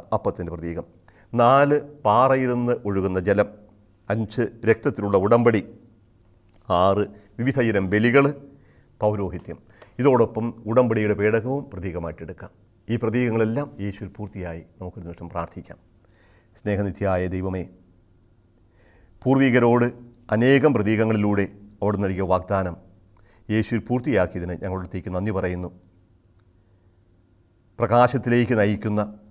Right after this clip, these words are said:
അടിമത്തത്തിൽ നിന്ന് സ്വാതന്ത്ര്യത്തിലേക്ക് നയിക്കുന്ന ആ പുറപ്പാട് നയിച്ച യേശുവേ, ഞങ്ങൾക്ക് പ്രകാശമായിരിക്കണമേ, ഞങ്ങളുടെ വിമോചകനായിരിക്കണമേ, ഞങ്ങളുടെ ഹൃദയത്തിലേക്ക് കടന്നു വന്ന് ഞങ്ങളുടെ അന്ധകാരം അകറ്റണമേ, യഥാർത്ഥമായ സ്വാതന്ത്ര്യം നൽകണമേ.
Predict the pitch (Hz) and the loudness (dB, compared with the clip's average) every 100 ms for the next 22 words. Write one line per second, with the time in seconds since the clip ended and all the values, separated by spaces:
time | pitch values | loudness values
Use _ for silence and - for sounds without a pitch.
0 | - _ _ _ - 107 127 127 120 117 | -20 _ _ _ -4 0 2 0 -2 -2
1 | 113 110 110 127 107 110 104 101 95 92 | 0 4 4 2 -4 -2 -2 -2 -2 -4
2 | 87 95 95 - - 90 - 92 - 104 | -4 -4 -4 -8 -6 -6 -4 -4 -2 -2
3 | 92 87 85 90 87 85 87 82 - _ | -2 -4 -6 -6 -8 -8 -12 -14 -14 _
4 | _ _ _ _ _ _ _ _ 98 104 | _ _ _ _ _ _ _ _ -4 -4
5 | - 113 98 110 117 110 101 101 104 101 | -2 -2 2 2 2 0 0 -2 -4 -6
6 | 98 - - _ - 98 107 110 123 110 | -6 -14 -20 _ -8 -4 -2 -2 -2 -2
7 | 90 82 80 85 82 78 - _ _ _ | -4 -4 -6 -10 -10 -12 -18 _ _ _
8 | _ 104 123 127 123 131 127 127 123 123 | _ 0 4 4 4 0 2 0 0 0
9 | 107 107 101 98 98 98 101 120 104 92 | -2 -2 -2 -2 0 -2 0 0 2 0
10 | 90 90 101 95 92 - _ _ _ 98 | -4 -6 -6 -6 -8 -14 _ _ _ -4
11 | 117 107 101 90 92 - 98 101 98 85 | -2 -2 -2 -2 -4 -4 -4 -4 -8 -10
12 | 76 78 76 71 | -10 -10 -12 -14